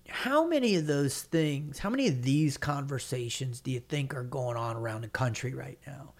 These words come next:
where people are saying, "Yeah, this is the, like, times of yesteryear"?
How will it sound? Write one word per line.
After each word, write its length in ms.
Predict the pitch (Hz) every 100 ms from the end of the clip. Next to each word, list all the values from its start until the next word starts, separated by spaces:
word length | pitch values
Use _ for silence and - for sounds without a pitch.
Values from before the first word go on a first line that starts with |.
| - - - -
where 180 | 135
people 480 | 127 - 160 147 135
are 200 | 135 131
saying, 420 | - 143 131 127
"Yeah, 180 | 127 190
this 320 | 226 185 -
is 140 | 285 -
the, 240 | 123 90 -
like, 340 | - - 131
times 480 | - 131 127 127 120
of 100 | 123
yesteryear"? 840 | 127 135 127 - 127 - - -